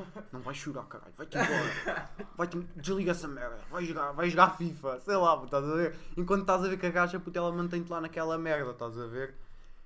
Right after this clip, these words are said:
Speaker 1: Mas eu não consigo.
Speaker 2: Oh, puto, podes sempre ver o filme com uma mão ocupada.
Speaker 1: Ba-, <laughs> tu a teres um date com a tua mão ali. Então, querida, estás a gostar? Mas, yeah, basicamente é isso. É.
Speaker 2: Bem, meia horita.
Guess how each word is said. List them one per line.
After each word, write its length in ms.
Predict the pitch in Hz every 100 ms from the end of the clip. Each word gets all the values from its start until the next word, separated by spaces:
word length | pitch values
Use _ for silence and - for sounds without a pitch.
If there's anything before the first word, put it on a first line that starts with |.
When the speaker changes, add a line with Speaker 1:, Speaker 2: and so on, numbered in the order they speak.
| -
Speaker 1:
Mas 260 | - 151 143
eu 120 | 143
não 100 | 143
consigo. 260 | 143 117 165
Speaker 2:
Oh, 60 |
puto, 180 | 180 120
podes 200 | 120 117
sempre 180 | 123 117 -
ver 160 | 127
o 60 | 123
filme 260 | - 127 123
com 120 | 123
uma 80 | 131
mão 200 | 131 127
ocupada. 500 | 131 - 127 110 - - -
Speaker 1:
Ba-, 180 | 147
<laughs> 1800 | 190 - - 226 - 262 277 262 262 269 - 269 - 311 - - - -
tu 140 | 214
a 40 | 208
teres 240 | 214 190
um 120 | 202 196
date 220 | 208 202
com 80 | 190
a 40 |
tua 200 | 185 185
mão 360 | 175 156 139 143
ali. 240 | 131 110 - 170
Então, 180 | - 143
querida, 280 | 139 139 139
estás 180 | 117 123
a 100 | 120
gostar? 320 | - 123 117 120 - - - - - - - - -
Mas, 220 | 123 127 127
yeah, 180 | 135 120
basicamente 600 | 120 120 113 117 107 104
é 60 | 107
isso. 240 | 101 - -
É. 280 | 117 117 117 113 113 -
Speaker 2:
Bem, 220 | 117 113
meia 200 | 120 131
horita. 380 | 117 120 123